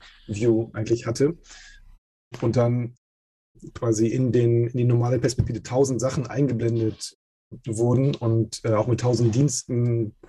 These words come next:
quasi gleichzeitig interagiert werden konnte. Also im Bus wurde gesagt, wann man aussteigen muss, dann konnte man quasi wahrscheinlich mit,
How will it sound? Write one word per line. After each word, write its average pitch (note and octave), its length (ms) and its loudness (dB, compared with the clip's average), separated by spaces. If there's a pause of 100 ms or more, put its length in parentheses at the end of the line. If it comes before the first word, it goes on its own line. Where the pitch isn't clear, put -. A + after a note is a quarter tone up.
(140)
quasi A#2 320 2
gleichzeitig A#2 1000 -2
interagiert A#2 560 0
werden G#2+ 320 -2
konnte. G#2 360 -6
Also G#2 220 -4
im A2 180 0
Bus A#2+ 380 -2 (640)
wurde A#2 180 4
gesagt, G#2+ 300 -4
wann A2 120 0
man G#2+ 120 -2
aussteigen A2+ 560 0
muss, G#2+ 240 -2
dann G#2 240 0
konnte A2 240 -2
man A2 220 2
quasi G#2+ 640 2 (480)
wahrscheinlich A2 500 0
mit, A2 340 0